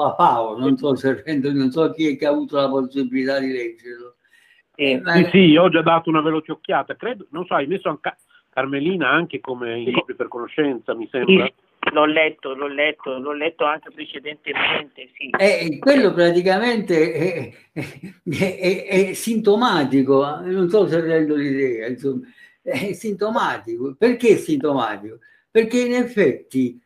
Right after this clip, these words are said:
Speaker 1: eh, ho voluto dimostrare che si può vivere in tanta pace, tranquilli, senza combattere,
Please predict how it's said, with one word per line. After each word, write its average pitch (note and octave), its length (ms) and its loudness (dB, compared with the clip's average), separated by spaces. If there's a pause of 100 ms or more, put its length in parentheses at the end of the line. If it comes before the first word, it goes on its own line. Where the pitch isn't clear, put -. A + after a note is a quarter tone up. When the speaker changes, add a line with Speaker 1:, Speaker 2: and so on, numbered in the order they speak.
Speaker 1:
eh, - 100 -10
ho E3+ 280 2
voluto G3+ 460 4
dimostrare D#3 1000 -2
che G3 140 2
si G#3+ 240 -2
può A3+ 300 4
vivere D#3 460 2
in D#3 100 4 (100)
tanta F#3+ 380 -4
pace, C#3+ 440 -8
tranquilli, D3+ 680 0
senza F3 520 0
combattere, D3 720 -2